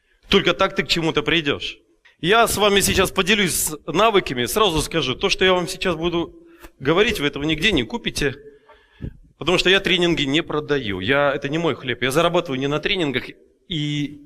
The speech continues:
не возле бизнеса. Я зарабатываю в бизнесе. Э, у меня есть академия, есть лицензия, но я не продаю тренинги. За деньги попасть на мое обучение невозможно. То, что вы услышите, это просто я с вами делюсь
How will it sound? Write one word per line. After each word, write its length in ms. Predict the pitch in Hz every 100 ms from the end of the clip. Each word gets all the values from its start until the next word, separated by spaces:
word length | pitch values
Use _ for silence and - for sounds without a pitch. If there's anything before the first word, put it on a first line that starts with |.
| -
не 220 | 170 190
возле 320 | 185 131 135
бизнеса. 440 | 120 117 104 -
Я 120 | 147 156
зарабатываю 600 | 160 160 151 143 151 143
в 120 | 120
бизнесе. 600 | 120 151 101 85 - 85 - - - - - - -
Э, 280 | 104 104 104
у 80 | 110
меня 200 | 190 214
есть 200 | 202 196
академия, 460 | 196 175 240 196
есть 220 | 156 -
лицензия, 520 | 175 165 160 117 104 107
но 300 | 147 151 147
я 160 | 160
не 80 | 160
продаю 360 | 165 170 180 170
тренинги. 420 | 175 180 151 123
За 140 | 139
деньги 300 | 139 190 160
попасть 380 | 156 143 160 151
на 60 | 143
мое 200 | 139 135
обучение 400 | 151 - 147 127
невозможно. 680 | 123 139 147 127 - 76 - _ _ _ _
То, 100 | 185
что 140 | - 185
вы 140 | 165
услышите, 720 | 180 190 - 262 - 160 139
это 280 | 139 208 196
просто 320 | 254 240 -
я 260 | 170 175 160
с 140 | -
вами 280 | 156 220 156
делюсь 400 | 127 156 143 -